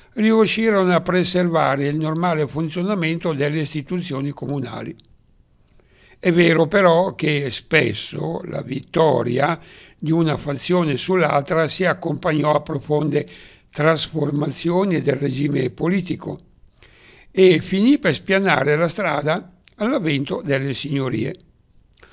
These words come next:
Fu così a Milano con i Visconti,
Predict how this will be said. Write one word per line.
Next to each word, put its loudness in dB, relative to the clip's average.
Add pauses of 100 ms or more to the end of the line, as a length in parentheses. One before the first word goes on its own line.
(160)
Fu -4
così 0
a 2
Milano 0
con -10
i -2
Visconti, -2